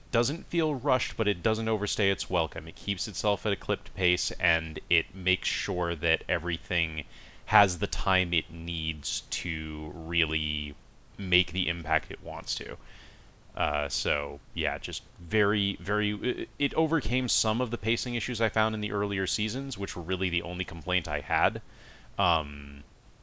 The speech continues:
it, uh, it just feels very deliberately planned out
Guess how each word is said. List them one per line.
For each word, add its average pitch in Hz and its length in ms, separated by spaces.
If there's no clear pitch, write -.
it, 95 280
uh, 76 400
it 104 100
just - 160
feels 90 540
very 92 400
deliberately 87 640
planned 80 540
out 120 360